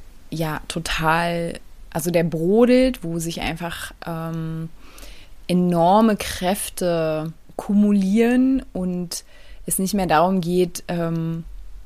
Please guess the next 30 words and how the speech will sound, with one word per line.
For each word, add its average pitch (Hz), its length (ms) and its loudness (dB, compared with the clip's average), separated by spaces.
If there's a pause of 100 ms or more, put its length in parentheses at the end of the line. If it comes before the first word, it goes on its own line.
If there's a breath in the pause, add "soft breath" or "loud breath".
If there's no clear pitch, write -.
(220)
ja, 170 320 -2
ob 160 140 -6
der 165 180 4
Vulkan 156 420 0
ausbricht, 185 720 2
sondern, 165 580 0 (560 soft breath)
ähm, 160 240 -4
dass 160 220 2
es - 400 -2 (840)
wie 175 280 -2
eine - 240 0
Explosion 196 960 2
sein 151 340 0
könnte. 175 340 -2
Und 170 120 0
es - 80 -6
geht 170 160 0
jetzt 170 140 -4
hier 165 100 0
nicht 170 180 -4
darum, 151 380 -4
ähm, 147 220 -8
irgendwie 147 340 -6
Angst 165 280 -2
zu 165 80 -4
machen 143 300 -4
oder 147 160 -6
so, 156 120 -8
ne? 196 260 4
Aber 175 320 4